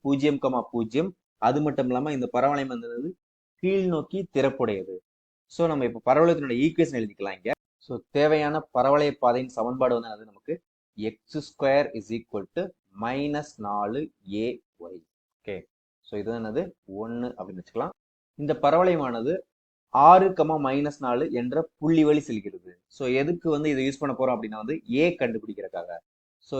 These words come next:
இதுல இருந்து நமக்கு என்ன கிடைக்கும் அப்படின்னா வந்து, எக்ஸுக்கு பதிலா ஆறு சப்ஸ்டிட்யூட் பண்ணலாம். So ஆறு ஸ்கொயர் is equal to minus நாலு ஏ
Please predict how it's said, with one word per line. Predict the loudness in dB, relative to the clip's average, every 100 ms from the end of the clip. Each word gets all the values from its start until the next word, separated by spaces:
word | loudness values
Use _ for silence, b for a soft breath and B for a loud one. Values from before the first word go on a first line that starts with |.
| -4
இதுல | -4
இருந்து | -4 -6
நமக்கு | -6
என்ன | -8
கிடைக்கும் | -8 -4 -4
அப்படின்னா | -6 -16
வந்து, | -12 -12 -12 -14
எக்ஸுக்கு | -8 -6 0
பதிலா | 2 4
ஆறு | 4 2
சப்ஸ்டிட்யூட் | -4 -12 -8
பண்ணலாம். | -6 -6 -10 -10
So | -8 -2 0
ஆறு | 2 0 -6
ஸ்கொயர் | -2 0 0 -4 -18
is | -12 -10
equal | -6 -8 -4
to | -8 -8 _ _ _ -12 -8
minus | -6 -4 -6 -10 -6
நாலு | -2 -2 -2 -4 -4
ஏ | -4